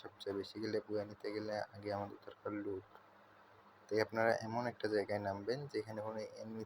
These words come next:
থাকবে না বা দু একটা এনিমি থাকবে, যেখানে আমরা পরি-, পরিপূর্ণভাবে লুট করতে পারবেন। তো আমি পিকের পাশে নামতেছি, যাতে এখান থেকে লুট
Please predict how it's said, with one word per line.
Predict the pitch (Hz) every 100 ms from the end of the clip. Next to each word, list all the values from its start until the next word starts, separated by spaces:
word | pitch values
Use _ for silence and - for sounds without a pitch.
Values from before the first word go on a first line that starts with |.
| 101
থাকবে | 98 101
না | 113
বা | 131 -
দু | 104 101
একটা | - 98
এনিমি | 98 98 -
থাকবে, | - - 123 170 - - - - - - - - - - - - - - - - - -
যেখানে | 110 110
আমরা | 113 117 -
পরি-, | 113 113 110 -
পরিপূর্ণভাবে | 113 110 113 117 110 113 127
লুট | 107 101 -
করতে | 95 - 92
পারবেন। | 95 95 98 104 - - - - - - - - - - - - - -
তো | - 107
আমি | 107
পিকের | - 107 110 -
পাশে | 101 104 110
নামতেছি, | 104 98 101 - 107 123 147 - - - - - -
যাতে | 101 104
এখান | 107 101
থেকে | 104 101
লুট | 104 101